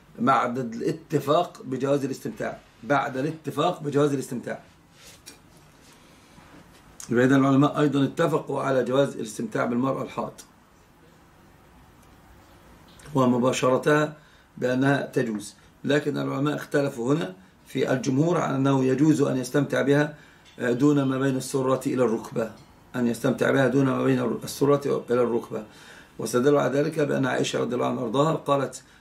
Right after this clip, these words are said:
بأن النبي صلى الله عليه وسلم كان يأمر إحداها، إحداهن إذا حاضت فور حيضتها أن تتزر فيباشرها وهي حائض، وكانت تقول: "وأيكم يملك إربة"، يعني حتى في ذلك حتى لا يقع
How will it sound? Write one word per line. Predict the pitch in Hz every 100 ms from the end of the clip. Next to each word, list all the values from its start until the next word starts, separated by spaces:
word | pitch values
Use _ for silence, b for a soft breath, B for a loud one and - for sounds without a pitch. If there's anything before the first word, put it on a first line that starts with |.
| _ 131
بأن | 131 135
النبي | 131
صلى | 123 113
الله | 143
عليه | 135
وسلم | 135
كان | 123
يأمر | 135 131 120
إحداها، | - 135 127 120 - B B B -
إحداهن | 123 120 110 120 131 139 135 135 -
إذا | 127 120 123
حاضت | - 131 123 147 151 B B -
فور | - 151 147
حيضتها | 131 123 143 143 127 127
أن | 117
تتزر | - 120 - 143 120 123 - - B B B -
فيباشرها | 127 135 131 127 - 135 127 127 131 - -
وهي | 120 120
حائض، | - 135 123 110 - B B B -
وكانت | 127 127 127 - 151 147 -
تقول: | - 156
"وأيكم | 147 143 156 156 147
يملك | 156 147 139 151
إربة"، | 151 123 113 - _ _ _ _ -
يعني | 123 135
حتى | 165 165 143
في | 139
ذلك | 165 147 - 113 - - -
حتى | -
لا | 127
يقع | 135 135 127 -